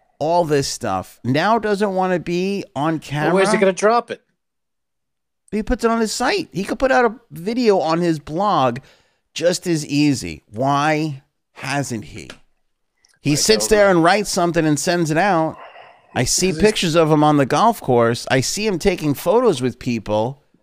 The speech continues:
Speaker 2: 'Cause he's playing golf and he's just living in Florida and he's not, he's not campaigning. He's just sitting back and, and fundraising be-, for, for, you know, for
Speaker 1: But,
Speaker 2: bullshit.
Speaker 1: but hasn't done an interview, hasn't done
Speaker 2: Doesn't need to.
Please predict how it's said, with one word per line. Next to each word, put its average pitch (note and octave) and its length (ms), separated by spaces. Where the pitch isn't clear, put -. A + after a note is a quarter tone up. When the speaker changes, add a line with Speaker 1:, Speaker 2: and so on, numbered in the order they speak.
Speaker 2:
'Cause B2+ 180
he's C3+ 140
playing C3+ 380
golf G#2+ 380
and G2 120
he's F#2+ 140
just G2+ 300
living A2+ 340
in G#2 420
Florida F#2+ 600
and F#2 120
he's F2+ 120
not, G#2 300
he's G2+ 160
not A#2 300
campaigning. G#2+ 720
He's G#2 140
just G#2+ 160
sitting D#3 240
back B2 420
and, G#2+ 280
and G#2+ 220
fundraising G#2 920
be-, B2+ 180
for, G#2+ 340
for, G2+ 440
you G#2+ 160
know, F#2 220
for F#2+ 240
Speaker 1:
But, F2 60
Speaker 2:
bullshit. G#2 500
Speaker 1:
but B2+ 160
hasn't C3+ 520
done B2 220
an A#2 100
interview, C3 1000
hasn't A#2+ 720
done A2+ 600
Speaker 2:
Doesn't A3 360
need C4 240
to. F#2+ 320